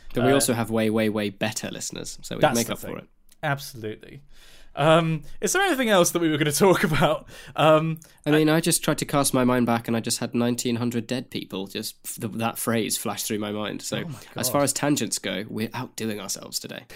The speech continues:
Speaker 2: Oh, that was the thing. I'm looking at it now. Um, just, just what I said to begin with was that, well, I had the video go out.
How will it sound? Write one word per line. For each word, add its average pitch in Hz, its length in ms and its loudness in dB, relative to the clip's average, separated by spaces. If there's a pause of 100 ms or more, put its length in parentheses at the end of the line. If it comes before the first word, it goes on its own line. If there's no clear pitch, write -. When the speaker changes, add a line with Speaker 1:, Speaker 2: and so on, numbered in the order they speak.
Speaker 2:
Oh, 285 220 12
that 262 140 6
was 226 100 0
the 185 80 -6
thing. 120 260 0
I'm 139 120 0
looking 156 260 -2
at 120 60 0
it 117 100 -6
now. 123 220 -2 (160)
Um, 123 360 -2
just, - 280 -4
just - 260 -6 (100)
what 143 360 -4
I - 20 -2
said 120 240 -4
to 113 60 -12
begin 151 280 -2
with 117 220 -4
was 110 200 -8
that, 117 180 -6
well, 131 180 0
I 120 60 -2
had 135 100 -2
the 139 80 -4
video 165 240 0
go 113 160 -8
out. - 280 -14